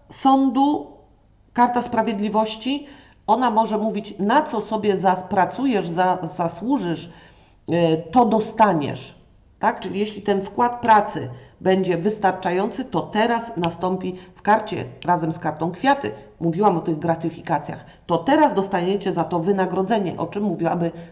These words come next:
właśnie karta cesarzowej, prawda? Czyli teraz ja finansowo mam, mnie stać, ja się troszczę, ja zyskuję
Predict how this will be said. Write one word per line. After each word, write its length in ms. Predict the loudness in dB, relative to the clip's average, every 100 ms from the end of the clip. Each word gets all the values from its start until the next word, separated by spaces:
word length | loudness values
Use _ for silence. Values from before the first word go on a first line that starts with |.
| -12
właśnie 400 | 0 0 2 -4
karta 360 | -2 -2 0 -4
cesarzowej, 720 | -2 2 4 6 6 4 -2 -6
prawda? 320 | -4 0 0
Czyli 200 | -2 -4
teraz 320 | -2 -2 -4 -14 -20 -6
ja 280 | 4 6 6
finansowo 720 | 2 0 0 0 0 -2 0
mam, 420 | 0 0 0 -2
mnie 260 | -2 -2 -2
stać, 460 | -2 2 2 0 -10 -20 -12 0
ja 360 | 4 4 2
się 300 | -2 -6 -6
troszczę, 640 | 0 2 2 0 -4 -2 -4 -12 -14 -4
ja 520 | 4 6 6 2 -2 -14 -12 -6
zyskuję 800 | -4 -4 -4 0 2 2 -2